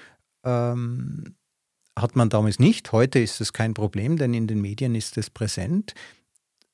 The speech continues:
Sollte man heute vielleicht in andere Themen investieren, die dann mal wichtig sind? Forschung dauert ja eine gewisse Zeit. Darüber,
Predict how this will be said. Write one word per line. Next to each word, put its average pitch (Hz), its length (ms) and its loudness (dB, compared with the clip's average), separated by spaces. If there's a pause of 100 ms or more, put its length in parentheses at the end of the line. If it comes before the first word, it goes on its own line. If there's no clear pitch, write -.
(120)
Sollte 117 280 2
man 113 160 4
heute 110 260 4
vielleicht 107 340 -2
in - 200 -6
andere 214 360 2
Themen 113 360 4
investieren, 107 880 0 (100)
die 107 280 -2
dann 147 240 2
mal 110 260 4
wichtig 110 380 0
sind? 151 180 -2
Forschung 113 340 0
dauert 117 300 4
ja 98 180 -8 (220)
eine 110 100 -14
gewisse - 380 -10
Zeit. - 360 -16 (1700)
Darüber, 156 680 2